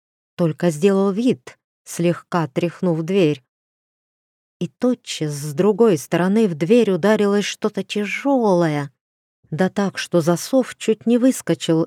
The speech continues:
из пазов. «Ого!» Ведьма подобралась к двери ближе и принюхалась. «Похоже, на этот раз там настоящие волки». «Не оборотни?» — напряжённо уточнил Арестит.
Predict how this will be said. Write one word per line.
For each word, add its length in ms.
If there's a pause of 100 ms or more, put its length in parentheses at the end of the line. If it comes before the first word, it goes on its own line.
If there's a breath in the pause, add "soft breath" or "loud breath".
из 180
пазов. 580 (960)
«Ого!» 840 (580)
Ведьма 540
подобралась 680
к 140
двери 300
ближе 440
и 40
принюхалась. 1000 (960)
«Похоже, 600
на 160
этот 260
раз 500
там 300
настоящие 800
волки». 600 (1200)
«Не 160
оборотни?» — 720 (240)
напряжённо 680
уточнил 640
Арестит. 720